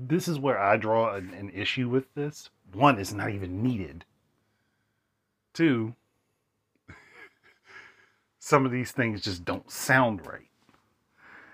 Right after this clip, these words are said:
And then there's the, uh, so, so this was supposedly been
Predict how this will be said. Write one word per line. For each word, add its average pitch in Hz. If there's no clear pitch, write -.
And 117
then 147
there's 135
the, 117
uh, 104
so, 127
so 147
this 135
was 147
supposedly 117
been 104